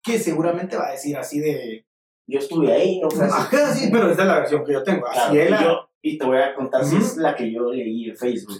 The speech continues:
Speaker 1: Sí, si otra persona la escuchó, la vio, le contaron, o su prima fue la que falleció así, o de esta manera, pues... o sea, a mí me la contaron así, ¿va? Entonces, dice que... Este...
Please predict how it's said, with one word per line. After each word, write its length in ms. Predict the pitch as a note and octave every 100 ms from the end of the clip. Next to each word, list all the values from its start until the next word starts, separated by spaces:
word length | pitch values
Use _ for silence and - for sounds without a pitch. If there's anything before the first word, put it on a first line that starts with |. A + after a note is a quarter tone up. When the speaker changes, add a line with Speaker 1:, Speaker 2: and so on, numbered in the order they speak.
| -
Speaker 1:
Sí, 200 | F3 E3+
si 160 | D#3 C#3+
otra 260 | C#3 G3
persona 280 | D3+ D3 E3+
la 80 | E3
escuchó, 640 | - A2 - D3+ C#3+ C#3
la 120 | A#2 A#2+
vio, 380 | C3+ C#3 C3+
le 140 | C3+ B2
contaron, 560 | A#2+ A2+ C3 C3+ C3 B2+
o 80 | A#2+
su 300 | - - -
prima 280 | C3+ C3+ -
fue 100 | C#3+
la 100 | -
que 80 | - - _ _
falleció 580 | A#2+ A#2 G#2 - D3+ C3+
así, 260 | - F3
o 120 | E3
de 120 | C#3+ C#3
esta 240 | C3+ D#3
manera, 380 | D3 - F3+ F#3+
pues... 320 | - - - _ _ _ _
o 80 | -
sea, 400 | A#2 - - - - _ _ _
a 160 | C#3+ D3
mí 80 |
me 120 | F3 G3
la 120 | -
contaron 320 | - B2 -
así, 160 | - F3
¿va? 220 | - - - - - -
Entonces, 440 | E3 F3 G#3+ -
dice 280 | E3 - G3+
que... 300 | G3+ G#3 - _ _ _ _ _ _ _ _ _ -
Este... 480 | D3 C#3 - A#2+